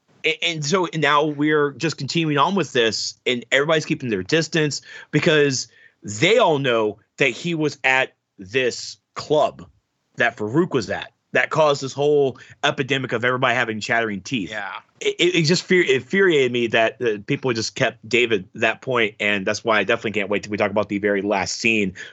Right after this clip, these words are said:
Speaker 1: of the season. Uh, but David was, was still a growth to me. The multiverse scene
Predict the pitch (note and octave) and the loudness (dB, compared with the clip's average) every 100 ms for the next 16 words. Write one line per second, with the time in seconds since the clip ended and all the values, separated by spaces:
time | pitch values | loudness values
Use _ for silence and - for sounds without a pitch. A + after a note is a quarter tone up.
0 | - G#2+ F2 F2+ - A#2+ G2+ F2 D#2+ _ | -2 -2 0 -2 0 0 0 -4 -6 _
1 | - - - - - F#2 F2 E2+ - A2+ | -14 -14 -18 -8 0 2 2 -2 -6 0
2 | B2+ B2+ D3+ C4+ G3+ D#3+ D3+ C3 - C#3+ | 2 4 2 2 0 2 2 0 -2 -2
3 | D#3 - E3+ D#3 A#2+ C3 B2 - F#2+ E2+ | -2 0 0 0 0 0 0 -6 -4 -6
4 | D#2 B2+ C#3+ C#3 C3+ D#3+ F3+ D#3+ C3 C3+ | -4 2 2 4 2 2 0 -2 0 2
5 | D3 - C#3 C#3 C#3 C3+ | 2 0 -2 -2 -2 -4